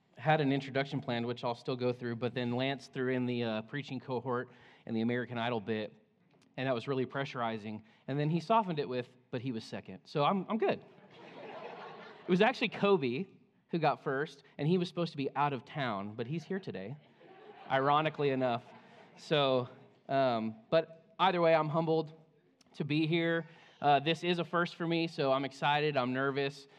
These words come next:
um, and I'm grateful that this room is a lot smaller than it <laughs> normally is. So, um, but hey, it's a new year, right?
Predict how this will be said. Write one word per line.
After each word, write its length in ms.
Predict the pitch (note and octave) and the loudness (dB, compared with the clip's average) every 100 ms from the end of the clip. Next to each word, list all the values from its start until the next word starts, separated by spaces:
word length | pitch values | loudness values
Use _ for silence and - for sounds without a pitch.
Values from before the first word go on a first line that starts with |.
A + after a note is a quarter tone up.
| - - | -20 -8
um, 420 | B2 A#2+ A#2 A#2 A#2 | -2 0 0 -2 -2
and 120 | B2+ | 0
I'm 200 | B2+ A#2+ | 0 -2
grateful 400 | C3 C3 C#3 B2+ | -2 -4 -4 -6
that 180 | B2 B2 | -6 -6
this 180 | A#2 | -10
room 220 | C3 B2 A#2 | -6 -4 -4
is 220 | A2 - | -6 -12
a 60 | A2+ | -6
lot 240 | A2+ G2+ | -4 -6
smaller 540 | - C#3+ A2 A2 G2 G2 | -8 -8 -6 -6 -8 -10
than 140 | G2+ | -10
it 60 | G#2 | -8
<laughs> 20 | |
normally 420 | G#2+ A#2+ - F#3 - | -6 -4 0 0 0
is. 260 | D3+ C3 | -4 -4
So, 300 | - - D#3 - - - - - | -6 -2 -2 -2 -14 -20 -20 -12
um, 420 | - C#3+ C#3 C3 C3 | 0 4 4 2 2
but 180 | F3+ F3+ | 2 4
hey, 180 | A#3+ F#3 | 4 4
it's 120 | F3+ | 2
a 60 | G3+ | 4
new 160 | A3 | 4
year, 280 | A3+ A#3 F#3 | 4 4 6
right? 240 | E3 G#3+ | 4 2